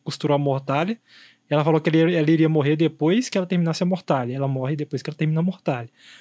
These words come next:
A Úrsula fala que tá esperando só a chuva estiar pra morrer. Então, isso acontece muitas vezes no livro, e todos aqueles personagens, no final das contas, eles morrem sozinhos. É, então o autor, ele meio que até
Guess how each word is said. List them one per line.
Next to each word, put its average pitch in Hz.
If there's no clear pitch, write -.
A 143
Úrsula 170
fala 180
que 185
tá 180
esperando 170
só 185
a 202
chuva 196
estiar 165
pra 165
morrer. 156
Então, 139
isso 135
acontece 165
muitas 202
vezes 208
no 170
livro, 190
e 190
todos 277
aqueles 294
personagens, 185
no 180
final 233
das 233
contas, 175
eles 196
morrem 170
sozinhos. 170
É, 117
então 175
o 285
autor, 220
ele 220
meio 202
que 226
até 220